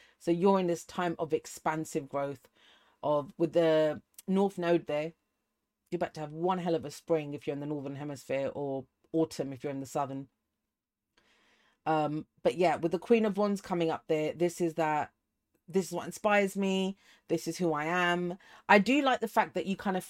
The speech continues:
you're in touch with your own fire in some ways, right? But why the hell is it coming up with the Ten of Swords twice and the Eight of Swords, which is that I can't, I can't do it. I can't be who I am, right?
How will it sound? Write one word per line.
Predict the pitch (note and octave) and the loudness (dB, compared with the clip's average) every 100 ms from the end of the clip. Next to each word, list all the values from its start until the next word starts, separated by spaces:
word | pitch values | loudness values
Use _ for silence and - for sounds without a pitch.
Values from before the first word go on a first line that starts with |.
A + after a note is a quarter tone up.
| - - _ | -14 -20 _
you're | F#3+ F#3 F3+ | 0 2 4
in | E3+ | 0
touch | - - G3 - - | -6 -6 -6 -6 -2
with | E3+ E3+ D3+ | 2 2 2
your | E3+ E3+ | 2 4
own | D#3+ D#3+ D#3+ D#3+ - | 4 4 0 -4 -10
fire | - E3 D3+ B2+ - | -2 0 0 -2 -6
in | D#3 C#3+ | -8 -8
some | C#3+ C3+ | -6 -6
ways, | B2+ F#2+ - - | -8 -10 -14 -10
right? | A#2+ D#3 - _ _ _ _ _ _ | -6 -6 -6 _ _ _ _ _ _
But | G3+ F#3+ - | 0 0 -2
why | F3 F#3+ A3+ | -4 0 0
the | G#3+ | 0
hell | - - A3+ | -6 -2 0
is | G3 | 2
it | E3 | 0
coming | - F3+ | -2 -4
up | E3+ | -2
with | E3+ | -4
the | D#3+ - | -4 -6
Ten | - G#3 F#3 | -6 -2 0
of | F3 | -2
Swords | - D#3 C3 | -2 -4 -4
twice | - - E3+ D3+ E3+ - - - - _ _ _ - | -12 0 0 0 -4 -10 -16 -16 -20 _ _ _ 0
and | G3 F#3+ | 2 2
the | - | 2
Eight | F3 | 2
of | E3 - | 2 -2
Swords, | E3 D#3 | -2 -2
which | D3+ - | -4 -10
is | D#3+ | -8
that | - D#3 | -6 -4
I | D#3 | -6
can't, | - D#3+ D3+ - _ _ _ _ _ _ | -4 -4 -4 -6 _ _ _ _ _ _
I | C#3+ | -16
can't | - C3+ - | -12 -10 -6
do | D#3+ | -4
it. | C#3 - _ _ _ _ _ _ | -4 -10 _ _ _ _ _ _
I | - | -10
can't | D#3+ A#2+ | -6 -4
be | D#3+ D#3 | -2 -2
who | D3+ C#3 | -2 -4
I | C#3 | -6
am, | C#3+ B2+ - _ _ _ _ _ _ | -6 -8 -12 _ _ _ _ _ _
right? | C#3 C3+ C#3+ | -8 -6 -8